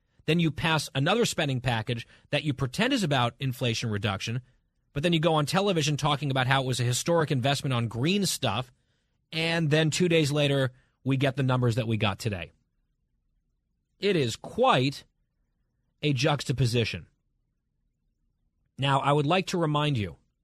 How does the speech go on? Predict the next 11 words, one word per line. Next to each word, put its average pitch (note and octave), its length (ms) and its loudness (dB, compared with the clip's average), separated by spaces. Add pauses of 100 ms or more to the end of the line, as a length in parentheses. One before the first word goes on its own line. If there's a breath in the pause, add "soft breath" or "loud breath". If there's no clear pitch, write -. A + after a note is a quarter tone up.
(1160)
that C3 180 -2
Joe E3 240 0
Biden, C3+ 460 0
and C3 100 -2
this C#3+ 140 0
is D3 80 -2
important, C#3+ 420 0
I A#2+ 60 2
think, A#2+ 180 -2
for A2+ 120 -6
Republicans G#2+ 840 -2